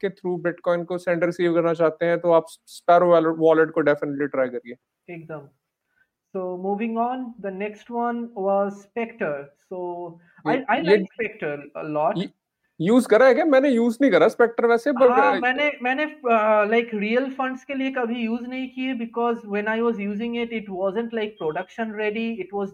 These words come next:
Speaker 2: just an Python web app that is cool to play with। तब तक Sparrow
Speaker 1: हम्म।
Speaker 2: नहीं बना था and Sparrow से
Speaker 1: ठीक है।
Speaker 2: पहले था ये।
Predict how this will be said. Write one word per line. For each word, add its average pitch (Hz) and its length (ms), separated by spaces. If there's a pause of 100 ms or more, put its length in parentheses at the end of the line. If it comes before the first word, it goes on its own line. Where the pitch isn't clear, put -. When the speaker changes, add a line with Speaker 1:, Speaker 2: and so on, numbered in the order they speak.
Speaker 2:
just 185 240 (100)
an 196 120 (160)
Python 165 360
web 160 320
app 180 300
that 165 160 (100)
is 165 120 (120)
cool 175 140 (120)
to 190 160
play 175 180
with। 226 80 (100)
तब 233 80 (120)
तक 185 80
Sparrow 202 500
Speaker 1:
हम्म। 233 80
Speaker 2:
नहीं 226 240
बना 165 200
था 135 300
and 165 220
Sparrow 190 320
से 156 80
Speaker 1:
ठीक 143 120
है। 135 80
Speaker 2:
पहले 151 140
था 156 180
ये। 139 200